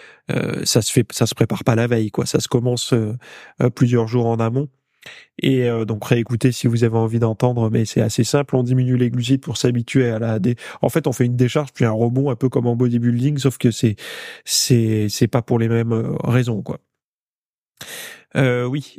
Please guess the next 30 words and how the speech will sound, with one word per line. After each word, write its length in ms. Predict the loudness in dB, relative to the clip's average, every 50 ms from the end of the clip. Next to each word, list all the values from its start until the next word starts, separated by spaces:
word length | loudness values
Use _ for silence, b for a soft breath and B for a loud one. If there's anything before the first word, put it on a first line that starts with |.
| -6 -2
et, 380 | 2 2 2 2 2 2 2
et, 100 | 2 0
euh, 180 | 0 0 -2 -2
on 260 | -2 0 0 0 2 0
évite 220 | 0 0 0 0
de 100 | 0 0
jouer 160 | 2 2 2
avec 140 | 0 0 0
le 120 | 0 -2
sel 320 | 0 2 2 2 2 2 0
aussi, 440 | -2 -4 -4 -4 0 0 0 2 0
le 120 | 0 -2
sodium, 440 | 0 0 0 0 2 0 0 0 0
potassium 560 | 0 -2 0 0 0 -2 0 0 0 0 0
et 60 | -2
tout 160 | -2 0 0
à 80 | 0 0
ces 140 | 0 -2 -2
périodes-là, 480 | 0 0 2 2 0 0 0 0 -2
hein. 160 | -2 -4 -8 -12 B B B B B B B B B B B -10 -6 -2 0
Euh, 500 | 2 2 2 2 2 0 0 0 -2 -2 -4 -6 -6 -6 -6
ce 120 | -4 0
que 120 | 0 0 0
je 40 | 0
disais, 300 | 0 0 0 0 0 0
c'est 160 | 0 -4 -2
que 260 | 0 0 0 0 -2 -4 -8 -12 -14 _ _ _ _ _ _ _ _ _ _ _ _ -2
on 160 | 0 0 0
accuse 340 | 0 -2 -4 -4 -2 0 0
énormément 840 | 0 0 0 -2 -2 0 -2 0 0 0 -2 -2 -2 -4 -6 -8